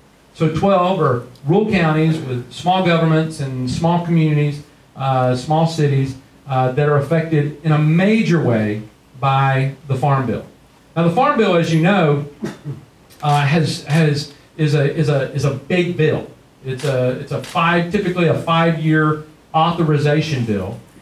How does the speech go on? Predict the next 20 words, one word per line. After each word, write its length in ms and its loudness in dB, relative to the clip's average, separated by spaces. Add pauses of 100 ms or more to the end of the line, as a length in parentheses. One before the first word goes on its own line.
(220)
And, 720 2
uh, 340 -6
there's 180 0
been 100 2
a 80 2
lot 300 2
of 100 -2
people 260 0
that 160 2
are 100 2
surprised 720 0
to 100 0
learn, 520 0 (320)
perhaps 380 0
many 180 2
of 80 2
you 180 2
in 120 2
this 140 -4
room, 480 0